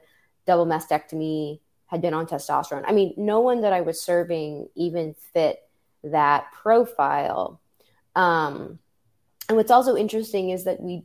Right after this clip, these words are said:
didn't have a training that was, like, sensitive to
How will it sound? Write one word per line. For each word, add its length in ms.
didn't 360
have 260
a 40
training 840
that 300
was, 180
like, 180
sensitive 800
to 720